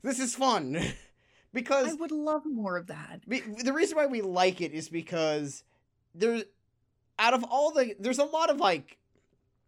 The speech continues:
Speaker 1: older female characters i-, in the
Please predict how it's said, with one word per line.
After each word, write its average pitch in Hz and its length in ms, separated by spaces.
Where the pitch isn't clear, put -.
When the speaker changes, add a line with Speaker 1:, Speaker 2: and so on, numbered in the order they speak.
Speaker 1:
older 202 400
female 202 500
characters 165 800
i-, 160 160
in 156 260
the 143 420